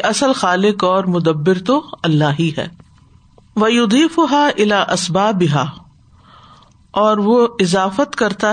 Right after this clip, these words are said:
ہے یا نسبت کرتا ہے ان کی، الی اسبابها، ان کے اسباب کی طرف، باعتبار ان من سننہ تعالی و حکمتہ،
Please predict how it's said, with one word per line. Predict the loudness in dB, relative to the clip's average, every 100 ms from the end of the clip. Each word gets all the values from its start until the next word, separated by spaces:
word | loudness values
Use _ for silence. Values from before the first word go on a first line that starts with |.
| 0
ہے | 0 2
یا | 2 2 2
نسبت | 2 0 -2 -2
کرتا | -2 -4 -2 -2 0
ہے | -2 0
ان | 2 2
کی، | 2 -4 -4 -8 -16 -20 -20 -20 -20 -20 -20 _ -8 -2
الی | 0 0 -2
اسبابها، | -4 -2 0 0 0 0 2 0 2
ان | 2 2
کے | 0
اسباب | -2 -2 -2 0 -2 -2
کی | -2
طرف، | -2 -2 -4 -10 -20 _ _ _ -20 -8
باعتبار | -2 0 0 0 0 0 2 2 0 0
ان | -2 2 2 4
من | 4 2
سننہ | 2 0 2 2 2 0 0
تعالی | 0 0 2 2 2 0
و | 0
حکمتہ، | 0 2 2 2 -2 -2